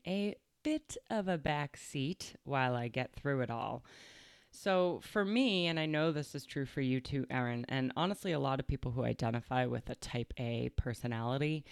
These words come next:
but when I feel overly stressed, I usually end up trying to find something,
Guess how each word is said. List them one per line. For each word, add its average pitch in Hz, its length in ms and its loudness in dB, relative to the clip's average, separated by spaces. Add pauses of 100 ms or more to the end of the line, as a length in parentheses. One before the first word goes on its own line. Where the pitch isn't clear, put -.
(400)
but 175 140 4
when 190 160 6
I 190 160 6
feel 214 280 0
overly 165 440 4
stressed, - 720 0 (100)
I 147 120 2
usually 160 560 2
end 156 160 2
up 147 100 -2
trying 135 300 0
to 131 60 0
find 123 420 0
something, 147 840 2